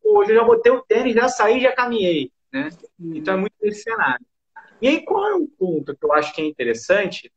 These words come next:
Speaker 1: trazer? São os espaços, né? Então, olha, quando você for construir,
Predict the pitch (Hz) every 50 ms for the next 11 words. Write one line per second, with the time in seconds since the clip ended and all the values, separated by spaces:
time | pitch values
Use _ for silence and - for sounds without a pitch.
0 | _ _ - - 135 123 113 113 110 120 165 175 170 180 _ _ _ _ _ _
1 | _ _ _ _ _ _ - 196 220 233 254 262 269 269 _ _ _ _ - 233
2 | 247 - 277 302 - - - 247 226 226 226 220 - - 139 139 151 175 190 220
3 | 220 - _ _ _ _ _ - 359 359 339 320 196 175 160 - - 285 311 -
4 | 415 359 - 349 294 - - - 214 190 196 - - 170 170 202 254 285 254 -